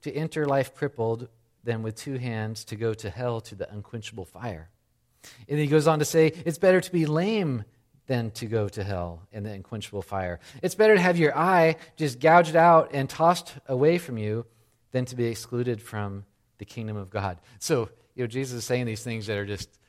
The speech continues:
um, intense and ou-, outrageous, uh, making these huge comparisons. I, I'm pretty sure Jesus is not suggesting, um, mutilation or, or, um, you know, self-inflicted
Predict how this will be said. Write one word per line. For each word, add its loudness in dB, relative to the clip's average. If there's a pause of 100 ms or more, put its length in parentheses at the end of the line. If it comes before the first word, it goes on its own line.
(220)
um, -6 (140)
intense 0
and -8
ou-, -4 (280)
outrageous, 2 (420)
uh, -2
making -2
these 0
huge -4
comparisons. -4 (300)
I, 0 (100)
I'm -8
pretty -4
sure -4
Jesus -6
is -14
not -6
suggesting, -6 (300)
um, -6 (240)
mutilation -6
or, -12 (920)
or, -8
um, -12 (180)
you -20
know, -14 (100)
self-inflicted -8